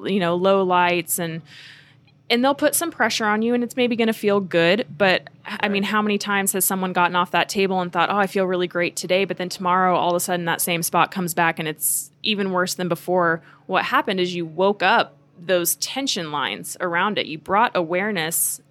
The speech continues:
Speaker 1: to your body to where it was hurting, but you did nothing to really get in there and break.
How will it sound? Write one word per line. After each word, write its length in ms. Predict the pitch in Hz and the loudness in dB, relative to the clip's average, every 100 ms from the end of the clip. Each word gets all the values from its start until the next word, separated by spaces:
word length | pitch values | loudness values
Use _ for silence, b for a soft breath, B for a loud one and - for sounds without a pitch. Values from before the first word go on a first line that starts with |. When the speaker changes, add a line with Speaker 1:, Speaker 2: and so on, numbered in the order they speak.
| - - | -8 -4
Speaker 1:
to 520 | 190 180 170 165 165 - | 2 4 4 2 -2 -4
your 200 | 175 170 | -2 2
body 500 | 170 190 220 175 175 | 4 4 4 2 0
to 140 | - | 0
where 180 | 175 170 | 2 2
it 40 | |
was 140 | 156 170 | 0 -2
hurting, 360 | - 277 208 175 | 0 2 0 0
but 100 | 143 | -2
you 100 | 185 | -2
did 200 | 185 170 | -2 -2
nothing 500 | 180 208 226 180 165 | 0 0 2 -2 -2
to 200 | - 190 | -4 -4
really 280 | 170 180 175 | -2 0 -2
get 240 | 165 185 | 0 0
in 160 | 180 202 | 0 0
there 220 | 185 170 | -2 -2
and 280 | 147 175 165 | -2 -4 -4
break. 580 | 165 190 202 - - | -4 -2 -2 -4 -12